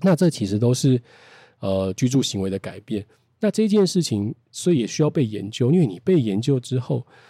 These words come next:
你才能够回馈给这个，呃，市场上了解，而不是让市场上由代销去主导、去摸索啊，都是这样、这样、这样。所以我们才开始愿意成立学生论文奖，就是说开始鼓励，呃，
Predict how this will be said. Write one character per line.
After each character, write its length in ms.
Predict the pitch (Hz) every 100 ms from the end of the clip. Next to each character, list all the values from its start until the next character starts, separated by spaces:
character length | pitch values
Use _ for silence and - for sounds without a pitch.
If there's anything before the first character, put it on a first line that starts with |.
| _ -
你 100 | 117
才 140 | 120
能 100 | 120
够 140 | 151
回 220 | 139 113 110
馈 260 | - 135
给 240 | - 101 98
这 180 | 113
个， 300 | 110 107 101 -
呃， 240 | 95 92
市 200 | 90 -
场 220 | 123 - 107
上 220 | 127 104
了 200 | 92 101
解， 240 | 113 - - _ _ - -
而 100 | 127
不 140 | 143
是 120 | 143
让 140 | 160 147
市 160 | -
场 160 | 131 101
上 220 | 104 123
由 240 | 104 101 104
代 240 | 151 117
销 240 | - 113
去 180 | 113 127
主 280 | 107 95 95
导、 260 | 101 92 - _ _ -
去 180 | 135
摸 300 | 120 113 117
索 200 | 123 104
啊， 160 | 98 101
都 120 | - 110
是 140 | 117
这 140 | 107
样、 120 | 113 107
这 60 |
样、 100 | 107
这 120 | 101
样。 100 | 104 - _ -
所 160 | 180
以 40 | 180
我 120 | 104
们 120 | 101
才 140 | -
开 160 | 113 135
始 160 | 120 107
愿 180 | 131
意 60 | 123
成 160 | 120 110
立 100 | 113
学 200 | - 101
生 240 | 107 117
论 120 | 117
文 160 | 98 95
奖， 200 | 95 92
就 120 | 120
是 40 |
说 260 | 127 127 131
开 160 | - 123
始 140 | 120
鼓 240 | - 98
励， 260 | 101 127 101 _ _ _ _ _
呃， 300 | 110 95 92